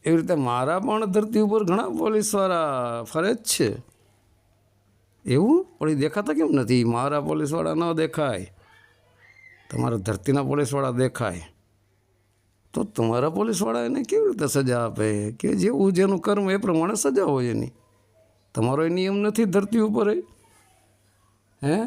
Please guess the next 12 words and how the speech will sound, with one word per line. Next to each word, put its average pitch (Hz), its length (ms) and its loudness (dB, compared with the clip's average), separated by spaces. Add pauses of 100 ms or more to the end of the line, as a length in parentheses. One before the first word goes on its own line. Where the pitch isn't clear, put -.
જેવો 160 340 2
ગુનો 170 380 4
એટલી 156 260 2
એની 143 200 4
સજા. 151 680 0 (1800)
તો 127 320 2
મારા 117 360 0
નિયમ 151 380 0
એવા 147 360 0
જ 107 80 -2
હોય 120 220 2
છે. 90 440 -4